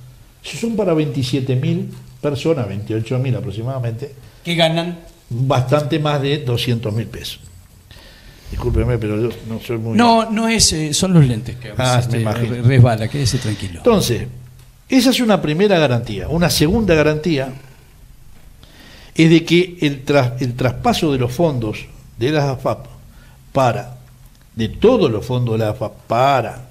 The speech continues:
Speaker 1: el B P S se hace a través de un fideicomiso
Speaker 2: Lo sé.
Speaker 1: establecido y reglamentado por ley. Entonces no somos nosotros los que fijamos las reglas de ese fideicomiso, se hace, si eso se establece por ley, es una figura jurídica.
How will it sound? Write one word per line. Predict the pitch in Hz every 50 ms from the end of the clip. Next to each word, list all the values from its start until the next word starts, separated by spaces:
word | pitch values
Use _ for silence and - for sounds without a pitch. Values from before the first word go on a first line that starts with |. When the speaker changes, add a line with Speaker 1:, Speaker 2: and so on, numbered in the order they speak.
| - -
Speaker 1:
el | 117 110 113
B | 131 135
P | 135 131 135 135
S | 127 - - 143
se | - -
hace | 147 - -
a | 151
través | 131 117 113 117 120 123 117
de | 135
un | 143 143 131
fideicomiso | 156 143 139 147 151 151 170 160 147 135 131 127 - - - - - - - - - - -
Speaker 2:
Lo | 113 -
sé. | - - 107 - - - - - -
Speaker 1:
establecido | - 170 135 123 120 156 143 147 151 135 - - 196 196 185
y | 165
reglamentado | 151 151 147 147 147 143 139 135 127 156 151 143 135 123 120
por | 131 139 143 143 143 143 143
ley. | 151 160 151 147 156 - - - - - - - - - - - _ _ - - - - - - - - - - - - - - - _
Entonces | _ - 110 - - 113
no | 117 120
somos | 120 - 147 143 139 127
nosotros | 117 110 - - 143 139 135 120 110
los | 104 101
que | 107 98
fijamos | 90 104 101 - 131 127 123 117 110
las | 110 101 87
reglas | - 110 127 135 127 107 104 101
de | 107 104
ese | - - 107
fideicomiso, | 92 110 107 110 123 120 127 147 147 127 135 170 196 202
se | - - 104
hace, | 101 - - 101 92
si | 95 - 113
eso | 107 - 117 104
se | 110 117 107
establece | - - 110 110 117 120 120 - 104 101
por | - - 151 147 147
ley, | 139 120 120 127 127 - -
es | - - -
una | 117 113 110
figura | - - 117 120 120 117 117
jurídica. | - - 139 139 135 131 131 131 131 160 165 -